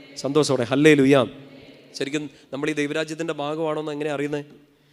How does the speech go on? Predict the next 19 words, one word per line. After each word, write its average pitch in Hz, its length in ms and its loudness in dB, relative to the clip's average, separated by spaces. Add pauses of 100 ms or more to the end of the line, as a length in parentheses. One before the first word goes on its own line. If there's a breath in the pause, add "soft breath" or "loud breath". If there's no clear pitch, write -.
(260 soft breath)
ഇപ്പോൾ 147 180 -12
ദൈവരാജ്യത്തിൻ്റെ 156 600 -4
മക്കളാണോ? 147 400 -8 (600)
അല്ലേ, 135 120 -6
അങ്ങനെ 135 220 -6
വേണം 160 160 -6
നമ്മൾ 151 140 -6
ജീവിക്കാൻ, 139 320 -6
അല്ലേ? 139 240 -8 (460)
The 120 100 -16
children 151 300 -6
of 139 100 -4
the 143 100 -6
kingdom, 139 400 -8
ദൈവരാജ്യത്തിൻ്റെ 151 600 -6
മക്കളായിട്ട് 156 380 -8
വേണം 143 120 -10
ജീവിക്കാൻ. 127 260 -6 (240 soft breath)
ആണോ? 175 300 -2